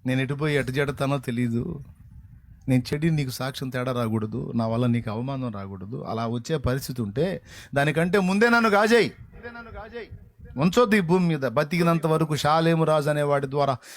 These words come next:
నీ నామానికి మహిమే రావాలి, కానీ నీ నామానికి అవమానం మాత్రం కలిగించే బతుకు నాకొద్దు. వీడు రేపు చెడతాడనుకుంటే ఈ రోజే నన్ను గాజేయ్ ప్రభువా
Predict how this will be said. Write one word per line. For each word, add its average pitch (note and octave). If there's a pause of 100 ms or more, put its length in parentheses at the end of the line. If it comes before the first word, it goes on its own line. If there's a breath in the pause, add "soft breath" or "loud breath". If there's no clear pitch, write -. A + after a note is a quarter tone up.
(120 loud breath)
నీ C3+ (100)
నామానికి C#3+
మహిమే G#3+
రావాలి, E3+
కానీ C#3+
నీ C3
నామానికి B2
అవమానం C3+
మాత్రం A#2+
కలిగించే A#2 (100)
బతుకు E3
నాకొద్దు. B2+ (540 loud breath)
వీడు D3+
రేపు D3+
చెడతాడనుకుంటే F#3+
ఈ -
రోజే E3
నన్ను C#3
గాజేయ్ A#2+
ప్రభువా A2+